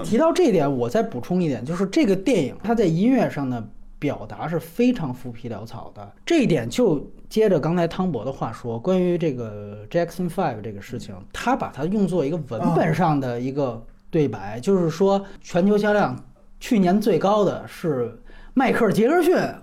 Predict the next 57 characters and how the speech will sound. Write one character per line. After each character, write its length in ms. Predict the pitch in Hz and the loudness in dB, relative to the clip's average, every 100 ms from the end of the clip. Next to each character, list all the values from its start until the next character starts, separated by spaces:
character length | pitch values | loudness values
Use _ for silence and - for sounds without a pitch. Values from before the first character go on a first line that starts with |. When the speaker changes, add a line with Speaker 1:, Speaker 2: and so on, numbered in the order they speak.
| - | -4
Speaker 1:
不 240 | 175 233 415 | 2 4 4
是 240 | 392 233 | 2 0
Jackson 440 | - 190 190 185 | 2 0 2 0
Five， 380 | 160 185 147 110 95 - | 2 2 0 -2 -8 -2
就 160 | 185 | 2
你 100 | 185 | 4
赶 160 | 180 226 | 4 4
紧 80 | 226 | 4
就 100 | 196 | 4
单 280 | 240 247 | 4 4
飞 240 | 247 254 240 | 4 4 4
吧。 240 | 143 - - | 2 -2 -2
但 220 | 330 233 | 2 2
其 400 | 226 - 180 311 | 2 2 2 2
实 480 | - 160 160 214 - | 0 0 4 2 0
你 120 | 147 | -2
知 60 | 151 | 0
道 100 | 220 | 2
当 240 | 214 254 | 2 0
时 160 | 247 190 | 2 0
他 160 | 196 | 0
跟 400 | 208 220 220 208 | 0 2 2 0
杰 160 | - 160 | -2 0
克 140 | 190 | 2
逊 180 | 208 208 | 2 0
合 220 | 156 127 | -2 -2
作， 200 | 151 196 120 | 0 0 2
包 200 | 220 247 | 2 4
括 180 | 214 | 4
如 280 | 143 151 233 | 2 2 4
果 160 | 254 214 | 2 0
他 160 | - | 0
被 180 | 180 214 | 2 2
这 140 | 160 151 | 4 2
个 260 | 139 117 | 0 -2
理 200 | 123 135 | -6 -4
由 140 | 123 147 | -2 -2
说 160 | 190 | 0
动 160 | 185 170 | 0 -2
的 60 | |
话， 180 | 127 123 | -4 -6
是 160 | - 175 | -4 0
因 120 | 220 | 2
为 160 | 247 247 | 2 0
弗 180 | 247 | 0
莱 160 | 185 220 | 0 2
迪 160 | 196 185 | 2 0
在 160 | 220 | 0
后 300 | 220 - - | 0 0 0
期 320 | - - 226 | -2 0 0
确 420 | 233 - - 427 180 | 0 -2 2 2 2
实 340 | - 117 131 | -2 -10 -8
是 380 | 185 254 170 127 - | -6 -2 -2 -2 -2
有 320 | 151 160 294 | 2 4 4
点 300 | 247 120 113 | 2 0 -4
接 240 | - 185 | 0 2
受 500 | 208 220 160 110 - | 2 2 0 0 -8